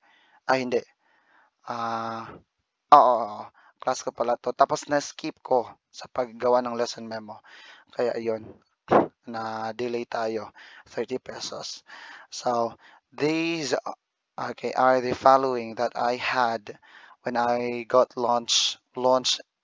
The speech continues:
here at Five One Talk. So, good news, guys. Ito yung, ano,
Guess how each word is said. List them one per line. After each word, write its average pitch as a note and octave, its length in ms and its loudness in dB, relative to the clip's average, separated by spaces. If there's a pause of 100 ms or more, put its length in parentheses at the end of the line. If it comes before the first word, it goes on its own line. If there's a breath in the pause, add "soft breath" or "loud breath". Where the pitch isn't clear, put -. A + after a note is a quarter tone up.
(140)
here C3 280 0
at - 120 -4
Five A#2 320 -2
One A2+ 160 -8
Talk. A2+ 240 -6 (560 loud breath)
So, C#3+ 440 4 (400 soft breath)
good D3 160 -2
news, D#3 240 -2
guys. C#3+ 360 2
Ito D3+ 200 0
yung, E3+ 280 -2
ano, A#2+ 280 -2